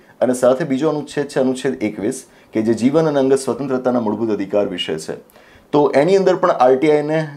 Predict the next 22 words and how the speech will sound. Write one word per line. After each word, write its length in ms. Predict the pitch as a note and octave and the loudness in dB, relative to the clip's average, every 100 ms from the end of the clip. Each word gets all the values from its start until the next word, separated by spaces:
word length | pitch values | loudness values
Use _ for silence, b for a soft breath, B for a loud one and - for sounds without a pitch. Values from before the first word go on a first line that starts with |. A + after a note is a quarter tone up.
| - | -16
જોયો 420 | G#2+ A#2 C#3+ C3+ | 0 2 4 4
છે 180 | - C3+ | 2 0
આપણી 340 | - G#2+ C3 B2+ | 2 2 2 -2
સુપ્રીમ 400 | B2+ A2 B2+ B2+ | -4 -4 -4 -2
કોર્ટે 280 | B2+ A#2 | 0 0
ભૂતકાળમાં 640 | G#2 G2 - G2+ F#2+ F#2+ - | -2 -4 -2 -2 -2 -8 -8
અને 160 | C3+ | -6
હજુ 240 | A#2+ B2 D3+ | -4 -4 -4
પણ 200 | B2 A2 - | -4 -6 -8
જોઈ 220 | G#2 G2+ | -6 -4
રહી 220 | F#2 F2+ | -4 -8
છે. 140 | E2 - - _ b b b b b - | -10 -14 -16 _ b b b b b -4
તો 60 | |
સુપ્રીમ 360 | - D3 G#3 A#3+ | -2 0 2 4
કોર્ટ 240 | G3+ F#3+ | 4 2
કહે 200 | D3 F3 | 2 0
છે 240 | E3+ A#2 D#3+ | 2 0 0
કે 140 | E3 - | 0 2
ઓગણીસ 380 | C3 D#3+ G3 - | 2 0 -4 -2
એક 380 | E3 E3+ - D3 | -2 -4 -6 -2
એ 120 | E3+ | -2
હેઠળનો 880 | A#2+ A#2+ B2+ - F3+ F3 F#3+ G#3 | 0 -2 0 0 -2 0 -4 -4